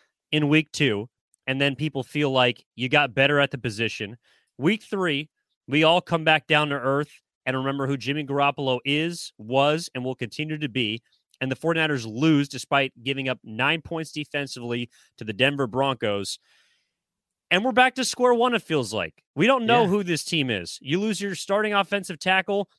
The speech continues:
Speaker 1: your left tackle, you lose a linebacker, you're already down a couple guys in the running game. You bring back your stud tight end who doesn't really show up. You don't know what's going on with your high-paid wide receiver on the outside in Deebo Samuel.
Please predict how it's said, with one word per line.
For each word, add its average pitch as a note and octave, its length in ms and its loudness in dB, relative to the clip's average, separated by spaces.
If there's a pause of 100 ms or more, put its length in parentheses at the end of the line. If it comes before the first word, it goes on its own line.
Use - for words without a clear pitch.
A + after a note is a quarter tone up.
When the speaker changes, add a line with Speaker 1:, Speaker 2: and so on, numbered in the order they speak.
(120)
Speaker 1:
your D3 140 -2
left E3+ 280 0
tackle, F3 500 0 (400)
you C#3+ 100 -2
lose E3+ 180 0
a D#3 40 -2
linebacker, F#3 680 2 (260)
you're D3 120 0
already F3+ 220 2
down D#3+ 300 2
a E3 40 -4
couple F3 300 -4
guys D#3 300 2
in D3+ 80 -4
the C3 80 -2
running E3 260 -2
game. E3 340 2 (380)
You C3 180 -10 (120)
bring F#3 220 2
back F3+ 280 2
your D#3 100 -2
stud F3 380 -2
tight D#3+ 240 0
end E3 240 0
who D#3 60 -4
doesn't D#3+ 320 -4
really D#3+ 160 -4
show D3+ 340 -2
up. D#3+ 240 2 (320)
You B2+ 80 -6
don't E3 200 2
know F3 120 2
what's F3 200 -2
going E3+ 260 -2
on E3 160 0
with D3+ 140 -6
your C3+ 140 -2
high-paid E3 720 0
wide D3+ 240 2
receiver D#3+ 360 -4
on D3+ 60 -4
the D3+ 100 -2
outside D#3 340 -2
in C3 100 -6
Deebo C3+ 300 -2
Samuel. E3+ 540 0